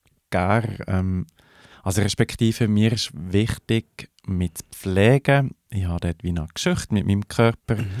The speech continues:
Speaker 1: wo ich so ein bisschen um mich durfte lernen, den gern zu bekommen. Und Kosmetik war wie eh Möglichkeit gewesen, im
Speaker 2: Mhm.
Speaker 1: Körper etwas Gutes zu tun.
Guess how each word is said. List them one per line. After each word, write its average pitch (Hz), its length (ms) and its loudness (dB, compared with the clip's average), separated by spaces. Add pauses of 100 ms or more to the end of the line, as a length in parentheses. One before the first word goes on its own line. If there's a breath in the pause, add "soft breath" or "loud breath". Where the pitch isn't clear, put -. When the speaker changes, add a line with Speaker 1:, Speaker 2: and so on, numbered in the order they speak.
(260 loud breath)
Speaker 1:
wo 92 140 -2
ich 95 160 0
so 95 80 -2
ein - 60 -6
bisschen 101 260 -2
um 98 60 4
mich 101 120 4
durfte - 320 -2
lernen, 95 400 2
den 90 240 0
gern 92 340 0
zu - 120 -10
bekommen. 104 540 2
Und 95 360 -4
Kosmetik 95 800 -4
war 107 140 -4
wie 95 160 -4 (160)
eh 98 180 0
Möglichkeit 98 680 -4
gewesen, - 200 -4
im 95 80 0
Speaker 2:
Mhm. 92 160 -8
Speaker 1:
Körper 95 380 -4
etwas - 360 -8
Gutes - 600 -6
zu - 60 -20
tun. 147 300 0